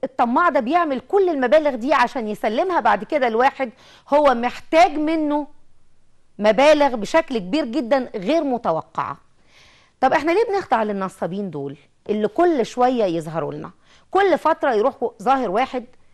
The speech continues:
واخد له شوية قرشينات من مجموعة كبيرة جدًا من المصريين ويمشوا وراه ويستجيبوا ليه وياخدوا مبالغ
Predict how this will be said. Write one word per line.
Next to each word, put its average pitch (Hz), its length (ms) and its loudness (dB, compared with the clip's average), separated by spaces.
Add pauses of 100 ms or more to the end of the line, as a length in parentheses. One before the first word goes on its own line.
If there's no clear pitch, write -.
(140)
واخد 202 380 -4
له 214 60 0
شوية 269 300 0 (100)
قرشينات 208 480 -6 (440)
من 226 300 0 (120)
مجموعة 214 480 2
كبيرة 233 360 0
جدًا 196 320 -2
من 196 220 -4
المصريين 190 800 -6 (300)
ويمشوا 240 460 -2
وراه 220 340 2 (220)
ويستجيبوا 208 760 -2
ليه 226 220 -6 (240)
وياخدوا 269 380 2
مبالغ 240 440 0